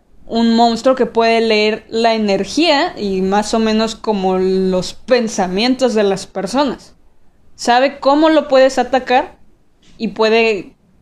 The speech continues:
sabiendo cómo, cómo lo vas a hacer, esquivarte y atacarte de otro modo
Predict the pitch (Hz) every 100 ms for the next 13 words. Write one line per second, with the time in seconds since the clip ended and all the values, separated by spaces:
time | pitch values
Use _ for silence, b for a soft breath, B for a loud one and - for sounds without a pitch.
0 | _ _ _ - 233 220 226 233 247 247
1 | 254 247 - 233 226 247 254 240 262 339
2 | - - - _ - - 208 - 226 220
3 | 214 - - 196 190 - 196 190 190 -
4 | 190 196 196 196 202 220 202 262